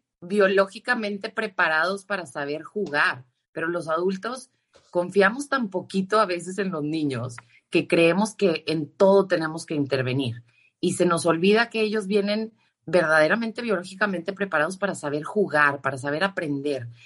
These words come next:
que lo único que tenemos que hacer es dejarlos. Obviamente ser facilitadores y proveerles de las herramientas adecuadas para que esto se dé de una manera mucho más libre, mucho más orgánica y que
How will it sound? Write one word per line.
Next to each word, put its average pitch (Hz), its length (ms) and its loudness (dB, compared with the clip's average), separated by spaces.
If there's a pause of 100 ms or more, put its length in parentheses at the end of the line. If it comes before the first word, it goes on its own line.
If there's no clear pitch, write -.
(120)
que - 80 -6
lo 170 140 0
único 196 240 -2
que 220 80 0
tenemos 190 280 -2
que - 100 -2
hacer 180 200 -2
es 202 80 0
dejarlos. 185 720 0 (320)
Obviamente 220 680 4
ser 190 220 -2
facilitadores 165 1040 0 (320)
y 175 120 -4
proveerles 160 560 2
de 196 80 0
las 160 200 -2
herramientas 151 600 -2
adecuadas 156 600 2
para 147 200 -4
que 143 140 -2
esto 139 220 -4
se 147 260 -2
dé 143 340 -2 (260)
de 151 160 0
una 160 180 0
manera 160 540 0 (340)
mucho 190 340 0
más 165 160 0
libre, 180 380 0
mucho 180 260 -10
más 170 220 -4
orgánica 160 760 0
y 160 200 -10
que 139 540 -4